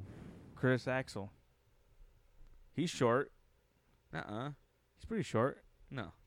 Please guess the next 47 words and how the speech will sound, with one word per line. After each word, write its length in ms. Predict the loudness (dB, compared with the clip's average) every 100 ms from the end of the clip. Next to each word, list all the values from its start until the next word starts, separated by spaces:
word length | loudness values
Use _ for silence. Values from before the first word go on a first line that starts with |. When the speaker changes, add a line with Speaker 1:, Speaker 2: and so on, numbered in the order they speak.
| _ _ _ _
Speaker 2:
Look 120 | -12 -10
him 100 | -12
up. 120 | -14 -18 _ -20 -20 -20 _ _ _ _ -10
Speaker 1:
Curtis 200 | -8 -4
Axel's 300 | -6 -4 -6
pretty 160 | -4 -2
sh-, 40 |
okay, 240 | -2 -2 0
but 160 | 2
Speaker 2:
I 60 | 4
bet 20 |
Speaker 1:
like, 160 | 4 4
but 20 |
Speaker 2:
Axel's 240 | 4 4
Speaker 1:
like 140 | 2 0
that. 60 |
Speaker 2:
six 180 | -2 -4
two. 320 | 0 0 -2 -6 _ _ _ _ _ _ _ _ _ _ -10
Speaker 1:
Like, 360 | -6 2 2 4
not 200 | 4 4
Slater, 360 | 2 4 6 6
obviously, 440 | 6 4 2 2
'cause 200 | 2 -4
he 100 | 0
went 160 | 0 2
into 120 | 4
his 180 | 4 4
own 200 | 2 2
thing, 260 | -4 -6
but 280 | -4 -4 -4 -10 -20 -20 -6
Speaker 2:
Yeah, 280 | 2 6 6
I'm 120 | 2
just 160 | -2 -2
saying, 260 | 0 0
though, 140 | 0 0
there's 220 | 0 0
some 200 | -2 0
guys 300 | 4 4 4
that 100 | 0
we 100 | 2
haven't 300 | 2 0 -2
seen 440 | -6 -4 -4 -4 -2
or 140 | -2
that 140 | -4 -2
people, 440 | -4 -2 -2 -2
Shorty 360 | -2 0 0 -2
G, 320 | -4 -4